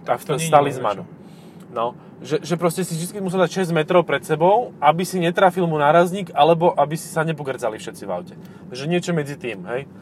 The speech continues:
Speaker 1: Že, že proste
Speaker 2: No.
Speaker 1: tá medzera tam musela byť.
Speaker 2: Sa mi zdalo, že máš iba mínusové po-, na podraďovanie. Som nevidel to plusové.
Speaker 1: Je to tam, je to tam.
Speaker 2: Ale
Speaker 1: Mám pocit, že na
Speaker 2: other
Speaker 1: svojej
Speaker 2: than
Speaker 1: strane,
Speaker 2: that,
Speaker 1: ale
Speaker 2: no pozri,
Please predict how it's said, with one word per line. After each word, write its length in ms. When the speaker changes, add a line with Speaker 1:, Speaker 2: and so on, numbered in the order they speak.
Speaker 1:
Že, 240
že 140
proste 260
Speaker 2:
No. 20
Speaker 1:
tá 80
medzera 300
tam 160
musela 240
byť. 160
Speaker 2:
Sa 140
mi 100
zdalo, 280
že 100
máš 220
iba 100
mínusové 540
po-, 160
na 180
podraďovanie. 720
Som 120
nevidel 320
to 120
plusové. 600
Speaker 1:
Je 120
to 140
tam, 220
je 100
to 140
tam. 180
Speaker 2:
Ale 380
Speaker 1:
Mám 160
pocit, 220
že 60
na 80
Speaker 2:
other 220
Speaker 1:
svojej 100
Speaker 2:
than 120
Speaker 1:
strane, 260
Speaker 2:
that, 100
Speaker 1:
ale 240
Speaker 2:
no 120
pozri, 280